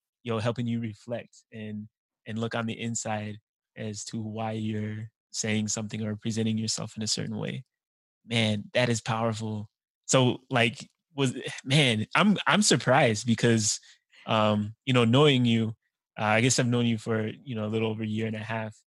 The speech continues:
Like, your evolution is pretty recent, you know, being that it's, it's j-, just been, like, two years. Um,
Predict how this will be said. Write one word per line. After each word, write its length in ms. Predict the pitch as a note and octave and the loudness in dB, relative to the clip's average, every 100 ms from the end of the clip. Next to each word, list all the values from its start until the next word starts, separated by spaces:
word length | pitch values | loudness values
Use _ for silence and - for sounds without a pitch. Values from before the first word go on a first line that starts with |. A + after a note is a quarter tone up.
| _ _ _ - | _ _ _ -8
Like, 180 | G#2+ | -6
your 200 | A2+ A#2+ - | 0 0 0
evolution 520 | C3 D3 C3 E3 D#3 | 0 0 -2 -2 -4
is 120 | A#2+ | -6
pretty 260 | - C#3+ A2 | -6 -8 -6
recent, 420 | A2 D3 - G#2 _ _ - | -6 -6 -8 -16 _ _ -12
you 80 | |
know, 200 | A2+ A2 | -8 -6
being 280 | A2 A#2 A2+ | -6 -8 -6
that 120 | A2+ | -8
it's, 320 | A2 A2 - - - | -8 -12 -18 -20 -18
it's 320 | A#2 - - _ | -12 -12 -14 _
j-, 140 | A#2 - | -18 -10
just 220 | A2+ A#2 | -10 -8
been, 140 | A2+ | -8
like, 160 | A2+ A2 | -8 -10
two 120 | - | -8
years. 460 | A2+ A#2+ B2 A2+ - _ _ _ - | -6 -4 -6 -10 -18 _ _ _ -16
Um, 460 | A2+ A2 G#2+ G#2 | -10 -10 -10 -12